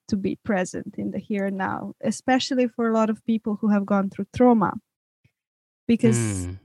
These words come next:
Speaker 1: uh, they often react from this past space and project it onto the current moment. So my curiosity lies in, how do you get grounded in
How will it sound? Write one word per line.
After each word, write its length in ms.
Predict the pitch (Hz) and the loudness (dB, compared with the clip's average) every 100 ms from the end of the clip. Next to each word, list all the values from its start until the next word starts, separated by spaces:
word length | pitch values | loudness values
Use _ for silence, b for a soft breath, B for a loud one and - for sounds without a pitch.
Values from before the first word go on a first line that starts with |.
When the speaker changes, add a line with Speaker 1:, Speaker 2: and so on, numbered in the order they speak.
| _ - | _ -6
Speaker 1:
uh, 300 | 214 214 208 202 208 | 0 2 2 0 2
they 280 | 226 220 - _ _ - | 2 2 -4 _ _ 0
often 540 | 233 240 - 233 226 | 2 2 0 -2 0
react 540 | 214 208 208 202 - - | -2 0 4 2 0 -12
from 360 | - 208 208 190 | 0 2 2 2
this 440 | 196 190 - - _ _ - | 2 0 -4 -14 _ _ -8
past 520 | - 226 226 - - | 0 2 2 -2 -12
space 640 | - - 190 - 214 - - | -14 -2 0 0 -4 -6 -8
and 200 | 208 208 | -6 -6
project 420 | 208 196 190 - | -6 -2 -4 -4
it 160 | 190 190 | -8 -4
onto 280 | 185 180 | -4 -4
the 120 | 180 190 | -6 -6
current 540 | - 214 196 170 - - | 0 2 2 0 -8 -2
moment. 580 | 220 220 190 - 214 _ _ _ _ _ _ _ - | 4 4 2 -4 -10 _ _ _ _ _ _ _ -2
So 400 | 269 247 240 - _ _ _ _ - | 4 4 4 -2 _ _ _ _ -4
my 240 | 247 269 302 | 2 4 4
curiosity 720 | - 277 262 254 254 247 240 | 2 4 6 6 4 0 0
lies 480 | 220 208 208 202 - | 2 2 2 -2 -6
in, 520 | 208 202 202 196 196 196 _ _ _ _ _ _ _ _ | -2 0 0 0 -2 -8 _ _ _ _ _ _ _ _
how 340 | - - 269 | -14 2 4
do 140 | 277 277 | 6 6
you 300 | 226 233 285 | 4 4 4
get 280 | 247 220 - | 4 2 2
grounded 680 | 208 196 196 190 185 185 | 0 2 2 0 0 -2
in 480 | - 196 190 190 196 | -2 -2 -2 -2 -6